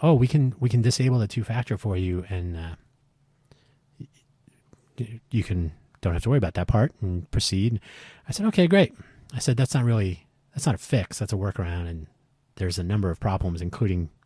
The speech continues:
Jesse." And they said, "Oh, okay, so what's your social security number?" And I said, "Via Twitter,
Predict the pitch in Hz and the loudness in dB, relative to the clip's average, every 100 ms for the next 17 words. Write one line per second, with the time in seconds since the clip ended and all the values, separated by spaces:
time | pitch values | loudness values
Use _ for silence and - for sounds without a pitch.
0 | _ - 101 - 82 - - - _ _ | _ -2 -2 -2 -6 -10 -20 -20 _ _
1 | _ _ _ _ _ _ _ _ _ _ | _ _ _ _ _ _ _ _ _ _
2 | _ _ _ _ 95 92 - 123 180 - | _ _ _ _ -6 -4 0 2 2 4
3 | 135 135 104 120 110 127 - 151 156 135 | 4 4 2 2 2 2 2 0 2 0
4 | - 123 160 165 180 202 202 - 101 101 | -2 2 4 6 6 6 4 2 0 2
5 | 110 92 - _ 110 117 113 - 127 175 | 0 0 -4 _ 2 4 6 6 6 6
6 | 226 | 4